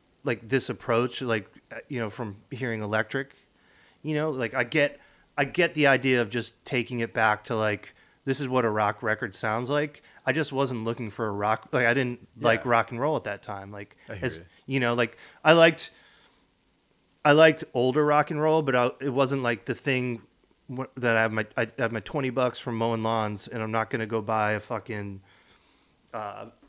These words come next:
Speaker 1: a Van Halen. Like, I'm not buying O U eight one two or whatever came out that year, you know? Um, I'm gonna buy, you know, the Black Flag record I don't have, or fucking A F or something. And I think I even,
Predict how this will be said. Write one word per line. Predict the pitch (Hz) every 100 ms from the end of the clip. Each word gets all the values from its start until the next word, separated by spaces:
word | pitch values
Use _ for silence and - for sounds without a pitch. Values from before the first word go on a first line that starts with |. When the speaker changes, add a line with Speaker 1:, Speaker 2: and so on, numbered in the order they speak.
| -
Speaker 1:
a |
Van | 117 123 113
Halen. | 123 113
Like, | 117
I'm | 123
not | 120 120
buying | 120 110 110
O | 110
U | 107 104
eight |
one | 104 101
two | 95 113 98
or | 98
whatever | 110 104 104
came | - 104
out | 104 -
that | -
year, | 120 113
you | 117
know? | 113 120 117 _ - - - _ _ _
Um, | 120 107 101 95 92 101 _
I'm | -
gonna | 127 123
buy, | 107 113 107 104 101 95 _ _ _ _ _ _ _ _ _ _ _ _ _ _ _ _ _ -
you | 123
know, | 101
the | 107
Black | 110 110 107
Flag | 123 107
record | 104 98 101
I | 98
don't | 101
have, | 95 101 98 98
or | 101 98
fucking | 92 117 104 104 110
A | 110 113
F | 113 120
or |
something. | - 110 - 101 95 _ _ _ _
And | 123 113 113 107 104 104 _ _ _ _ _ _ _ _ _ - _ -
I |
think | 117 185
I | 190
even, | 175 151 135 117